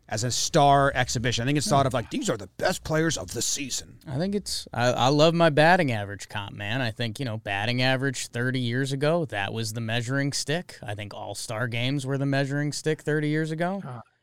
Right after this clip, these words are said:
Speaker 2: It still has value, but yeah, it probably should come after some
Speaker 3: If
Speaker 2: other
Speaker 3: I
Speaker 2: things and do it at the end of the year anyways. Have a fucking
Speaker 3: Yes.
Speaker 2: all
Speaker 3: If I had an All-Star game,
Speaker 2: God.
Speaker 3: I would freaking tell everybody.
Speaker 2: Have an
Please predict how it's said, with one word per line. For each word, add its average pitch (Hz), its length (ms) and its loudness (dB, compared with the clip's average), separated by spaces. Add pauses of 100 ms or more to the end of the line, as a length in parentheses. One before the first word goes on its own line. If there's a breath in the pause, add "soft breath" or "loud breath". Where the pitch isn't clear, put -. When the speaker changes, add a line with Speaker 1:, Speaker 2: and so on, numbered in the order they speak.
(360 soft breath)
Speaker 2:
It 120 180 -2
still 113 340 -4
has 143 260 4
value, 107 640 -4
but 127 240 0
yeah, 214 220 0
it - 80 -16
probably 117 300 -2
should 120 200 -6
come 131 200 -2
after 131 280 -2
some 135 180 -4
Speaker 3:
If 143 60 2
Speaker 2:
other 160 120 4
Speaker 3:
I - 20 -4
Speaker 2:
things 101 320 -10
and 185 280 -2
do 190 180 0
it 185 60 0
at 190 140 0
the 185 140 -2
end 185 120 0
of 180 60 0
the 175 80 0
year 180 220 -2
anyways. 175 640 0 (380)
Have 175 220 -2
a 185 80 0
fucking 120 340 -2
Speaker 3:
Yes. - 200 -8
Speaker 2:
all 160 280 -2
Speaker 3:
If 143 160 2
I 220 80 10
had 226 160 8
an 165 80 4
All-Star 165 340 6
game, 170 240 2
Speaker 2:
God. 143 100 4
Speaker 3:
I 139 60 4
would 123 160 4
freaking 110 840 -6 (100)
tell 123 260 0
everybody. 95 560 -6
Speaker 2:
Have 175 140 -2
an 208 100 0